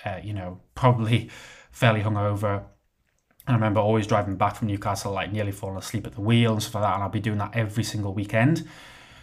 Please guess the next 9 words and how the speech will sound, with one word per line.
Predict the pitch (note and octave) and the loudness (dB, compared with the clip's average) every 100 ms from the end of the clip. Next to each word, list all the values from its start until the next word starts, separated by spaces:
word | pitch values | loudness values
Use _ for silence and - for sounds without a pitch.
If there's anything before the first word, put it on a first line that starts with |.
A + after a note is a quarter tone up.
| - | -2
you | A#2+ | 2
know, | G#2+ F#2+ G2 _ _ _ - | 2 0 -8 _ _ _ -4
and | A2+ G#2 G2+ - | -2 0 -2 -6
burning | B2 - C3 C#3 | -4 6 8 8
candles | B2+ B2+ A#2+ G#2 | 6 6 6 6
at | G#2 | 0
both | G2+ F#2+ | 0 0
ends | G2 F#2+ | -2 -4
effectively, | G2+ G#2 - G2 F#2 | -4 -6 -8 -12 -12